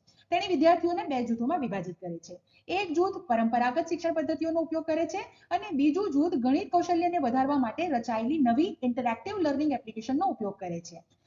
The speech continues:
સંશોધક ખાતરી કરે છે કે અન્ય તમામ પરિબળો, જેમ કે સામગ્રીની મુશ્કેલી અને અભ્યાસ કરવામાં વિતાવેલો સમય સુસંગત રહે. અભ્યાસ પછી સંશોધક પરિણામોનું વિશ્લેષણ કરે છે અને શોધે છે,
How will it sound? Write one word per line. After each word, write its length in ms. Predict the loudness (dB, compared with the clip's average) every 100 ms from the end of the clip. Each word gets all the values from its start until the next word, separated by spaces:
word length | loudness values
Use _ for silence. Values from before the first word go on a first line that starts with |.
| _ _
સંશોધક 380 | 2 2 -4 -4
ખાતરી 300 | -2 0 0
કરે 200 | 2 0 0
છે 120 | -2
કે 100 | 0
અન્ય 260 | 2 2 2
તમામ 260 | 2 2
પરિબળો, 380 | 0 0 0 -2 -6 _ -2
જેમ 120 | 0
કે 100 | 2
સામગ્રીની 520 | 0 2 2 4 4 4
મુશ્કેલી 460 | 2 0 0 0
અને 180 | 0 -2
અભ્યાસ 320 | 0 2 2
કરવામાં 500 | 0 0 0 0 -2 -6 -6
વિતાવેલો 440 | -4 0 0 0 0
સમય 360 | 2 2 2 0
સુસંગત 440 | 0 0 -4 -6
રહે. 200 | -8 -10 -12 _ _ _
અભ્યાસ 360 | -4 2 2 2
પછી 240 | -2 -4
સંશોધક 460 | -2 0 0 0 0
પરિણામોનું 520 | 0 -2 -2 -4 -4
વિશ્લેષણ 420 | -4 -4 -4 -4
કરે 200 | -2 -2
છે 120 | -2 -2
અને 160 | -2
શોધે 280 | -4 0 0
છે, 220 | 0 -6